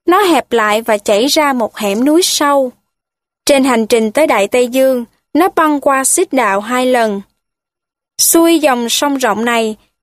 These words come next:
thật không giống với xuôi dòng Mississippi chút nào cả. Đây là vài trong số những cảnh tượng lạ lùng mà một du khách có lẽ sẽ thấy được. Đàn hà mã và cá sấu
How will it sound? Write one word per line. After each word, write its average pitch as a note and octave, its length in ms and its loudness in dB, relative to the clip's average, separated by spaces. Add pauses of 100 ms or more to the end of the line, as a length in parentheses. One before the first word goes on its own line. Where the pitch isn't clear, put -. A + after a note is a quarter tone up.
thật C4+ 240 -2
không E4 320 0
giống D#4 280 0
với G#4 120 2
xuôi D4+ 260 0
dòng A#3+ 260 -2
Mississippi C4+ 760 -2
chút - 300 -4
nào A3 200 0
cả. G#3 400 -2 (760)
Đây C4+ 220 2
là A#3 200 2
vài G#3+ 520 -2 (160)
trong C#4+ 200 0
số D4+ 440 0 (120)
những B3+ 300 0
cảnh A#3 320 -2
tượng G#3+ 240 0
lạ G3 180 0
lùng A3 340 0 (400)
mà C#4+ 160 2
một C#4 300 2
du E4 140 2
khách - 500 -6
có F#4 140 2
lẽ A3 260 2
sẽ A3+ 280 -2
thấy E4+ 300 0
được. C4+ 280 2 (1200)
Đàn B3+ 200 4
hà A#3+ 200 0
mã A3+ 460 0
và A3 120 0
cá D4+ 260 -2
sấu D#4 440 2